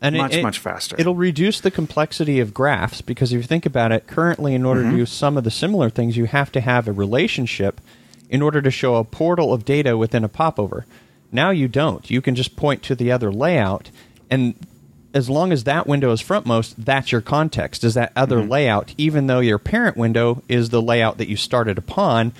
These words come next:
Speaker 1: So as soon as the window is dismissed, you're just right back in the same context. No extra
Speaker 2: Yep.
Speaker 1: relationships, no portals.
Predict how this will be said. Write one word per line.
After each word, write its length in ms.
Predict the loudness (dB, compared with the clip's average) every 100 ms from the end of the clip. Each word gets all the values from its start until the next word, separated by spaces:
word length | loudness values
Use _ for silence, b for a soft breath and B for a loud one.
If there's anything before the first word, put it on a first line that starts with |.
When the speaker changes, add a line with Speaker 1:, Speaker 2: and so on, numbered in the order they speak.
| B B
Speaker 1:
So 160 | -2
as 80 | 0
soon 160 | 2 2
as 100 | 2
the 60 |
window 240 | 2 2 0
is 100 | 0
dismissed, 480 | -2 0 -2 -2
you're 60 | -2
just 220 | -2 -2
right 200 | -2 0
back 220 | 0 0
in 60 | 0
the 60 | 0
same 240 | 0 -2
context. 580 | 0 0 0 -4 -10 -4
No 240 | 0 2
extra 300 | 0 0 0
Speaker 2:
Yep. 100 | 2
Speaker 1:
relationships, 800 | 2 2 0 -2 -2 0 -2 -2
no 180 | 0 0
portals. 640 | 0 0 2 2 2 0